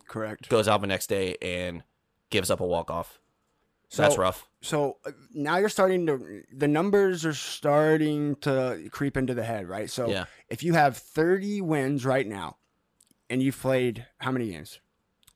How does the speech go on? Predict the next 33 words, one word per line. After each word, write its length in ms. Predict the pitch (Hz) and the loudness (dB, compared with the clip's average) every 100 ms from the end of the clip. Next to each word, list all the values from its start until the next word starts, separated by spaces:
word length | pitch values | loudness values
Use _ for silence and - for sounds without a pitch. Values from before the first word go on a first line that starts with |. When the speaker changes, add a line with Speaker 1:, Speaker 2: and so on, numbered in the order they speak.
| _ | _
Speaker 2:
Sixty-three. 520 | - 113 117 110 110 - _ | -6 -4 -2 -2 -4 -6 _
Speaker 1:
Sixty-three 720 | - 165 - 185 175 156 151 | -2 -2 0 -2 -2 0 0
games. 440 | 123 87 71 - - | -2 -6 -10 -18 -20
So 220 | - 139 | -6 -2
you 180 | 135 131 | 0 0
basically 320 | 131 165 165 156 | 0 0 0 0
have, 200 | 135 123 | 0 -2
you 120 | 131 135 | -2 -2
have 120 | 117 | -2
ninety-nine 640 | 123 147 156 151 135 131 | -2 -2 0 0 0 -2
games 300 | 127 113 110 | -2 -4 -6
left, 400 | 98 85 - _ _ _ _ - | -8 -12 -12 _ _ _ _ -8
right? 240 | 131 143 _ _ _ _ | -6 -6 _ _ _ _
Speaker 2:
Uh, 1300 | - - 92 82 110 80 52 - - 80 95 80 82 | -16 -16 -16 -16 -16 -16 -18 -18 -18 -18 -16 -14 -8
sounds 380 | 87 - 180 214 | -4 -2 -2 0
right. 220 | 226 247 - _ _ - | 0 0 -6 _ _ 0
Quick 200 | 151 151 | 2 2
Speaker 1:
Play, 80 | |
Speaker 2:
math. 180 | 180 208 | 0 -2
Speaker 1:
you 80 | 156 | 0
play 160 | 175 156 | 2 4
a 60 | |
hundred 260 | 139 165 151 | 4 2 0
sixty-two. 640 | 165 - 160 - 104 117 _ | -4 -4 -6 -4 -4 -4 _
Speaker 2:
Yeah. 240 | 113 104 80 _ _ _ _ _ | 2 2 0 _ _ _ _ _
Speaker 1:
You've 180 | 117 - | -12 -4
played 220 | 123 117 | -4 -4
sixty-three. 540 | - - 113 - 82 - | -6 -6 -8 -8 -12 -8
Speaker 2:
Yeah, 220 | - 131 - - | 4 4 4 2
yeah, 120 | 117 | 4
yeah, 180 | 113 98 | 4 2
yeah, 60 | 87 | 0
yeah, 120 | - | -6